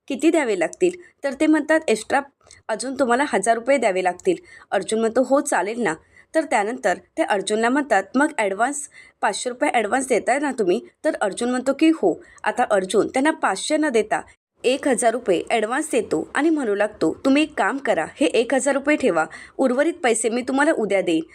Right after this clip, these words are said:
तर ते टेलर अर्जुनला म्हणतात, "काहीच हरकत नाही साहेब, तुमचा मोबाईल नंबर द्या ना, म्हणजे ड्रेस झाल्यानंतर लगेच मी तुम्हाला फोन करेन." आता अर्जुन त्यांच्या वहीवर त्याचा मोबाईल नंबर लिहत असतो. तर दुसरीकडे पाहायला मिळतं,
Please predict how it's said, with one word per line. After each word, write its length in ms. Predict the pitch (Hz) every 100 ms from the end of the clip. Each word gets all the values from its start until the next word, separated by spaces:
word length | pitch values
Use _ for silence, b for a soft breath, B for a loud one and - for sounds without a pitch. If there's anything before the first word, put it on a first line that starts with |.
| B _
तर 80 | 302 294
ते 80 | 330
टेलर 340 | 294 196 262 -
अर्जुनला 380 | 202 185 214
म्हणतात, 320 | 226 277 196 202 -
"काहीच 320 | 226 220 262
हरकत 280 | 240 - 190
नाही 180 | 190 165 B B -
साहेब, 280 | - 269 294
तुमचा 240 | 302 277 330
मोबाईल 300 | 254 208 247
नंबर 280 | 277 269 285
द्या 160 | 294
ना, 140 | 254 165 B -
म्हणजे 220 | 247 233
ड्रेस 340 | 254 202 214 -
झाल्यानंतर 480 | 233 220 254 262 170 B -
लगेच 340 | 220 214 262 277
मी 100 | 277
तुम्हाला 260 | 285 277 285
फोन 300 | 285 202 220
करेन." 300 | 240 226 226 - _ -
आता 200 | 247 311 -
अर्जुन 380 | 220 226 214 -
त्यांच्या 360 | 247 233 285
वहीवर 460 | 262 190 240 202 160 - -
त्याचा 220 | 262 311
मोबाईल 360 | 269 190 220
नंबर 280 | 269 269 294
लिहत 340 | 240 208 226 240
असतो. 360 | - - - B -
तर 100 | 302
दुसरीकडे 540 | 220 220 262 262 311
पाहायला 420 | 320 269 202 180 196
मिळतं, 360 | 240 285 190